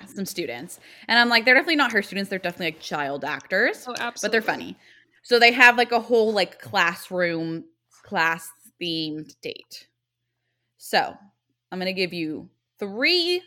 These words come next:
Speaker 1: truths and one lie
Speaker 2: Oh, Lord.
Speaker 1: of things that they do. They do a math test, a history test, science experiments,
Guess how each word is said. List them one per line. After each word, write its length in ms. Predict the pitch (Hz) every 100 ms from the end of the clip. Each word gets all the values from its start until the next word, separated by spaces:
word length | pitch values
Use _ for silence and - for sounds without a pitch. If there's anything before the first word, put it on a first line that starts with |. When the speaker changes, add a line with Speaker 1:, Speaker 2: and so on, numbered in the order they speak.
| _ _
Speaker 1:
truths 400 | _ 226 185 180
and 160 | 185 170
one 260 | 180 175 156
lie 260 | 107 120
Speaker 2:
Oh, 120 | 277 254
Lord. 600 | 269 339 339 302 302 311 302 _ _ _ _ _ _ _ -
Speaker 1:
of 160 | 190
things 340 | - 202 185 185
that 160 | 180
they 140 | 175 160
do. 340 | 143 - 170 - _ _ _ _ _ _ _ _ _ _ _ -
They 100 | 190
do 460 | 180 165 160 156 _ -
a 80 | 160
math 400 | 147 139 170 -
test, 560 | 240 262 - - - _ _ _ _ _ _ _ _ _ _ _ _ -
a 40 |
history 560 | 160 - 156 - 156 151
test, 580 | 151 170 269 - - _ _ _ _ _ _ _ _
science 500 | _ - 165 151 151
experiments, 800 | 143 - - 151 151 170 196 -